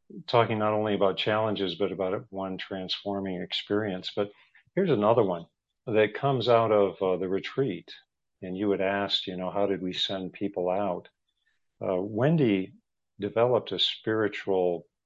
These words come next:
practice for groups, I think we can call it that, several years ago, where we bring t-, together different types of oils, uh,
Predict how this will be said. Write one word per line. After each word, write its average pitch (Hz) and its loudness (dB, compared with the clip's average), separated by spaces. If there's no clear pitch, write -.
practice 92 -4
for - -6
groups, 92 -6
I 90 -4
think 92 -10
we 92 -4
can 92 -12
call 95 -2
it 90 -10
that, 90 -6
several 107 0
years 104 0
ago, 87 -2
where 98 2
we 101 0
bring 117 -2
t-, 110 -14
together 101 2
different 104 -4
types 98 -2
of 90 -4
oils, 92 -2
uh, 90 -6